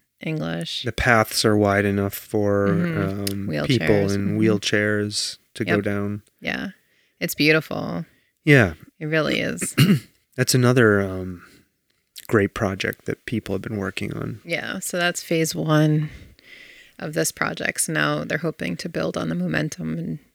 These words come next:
Speaker 1: work, start working on another phase of it.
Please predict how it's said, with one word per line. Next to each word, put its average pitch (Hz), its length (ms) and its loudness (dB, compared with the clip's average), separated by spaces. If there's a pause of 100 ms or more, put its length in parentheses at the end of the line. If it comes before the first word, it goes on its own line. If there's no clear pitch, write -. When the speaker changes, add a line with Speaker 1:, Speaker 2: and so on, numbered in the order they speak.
(380)
Speaker 1:
work, - 180 -4 (200)
start - 240 -6
working - 320 -6
on 170 120 -6
another - 240 -6
phase - 360 -8
of - 100 -12
it. - 180 -10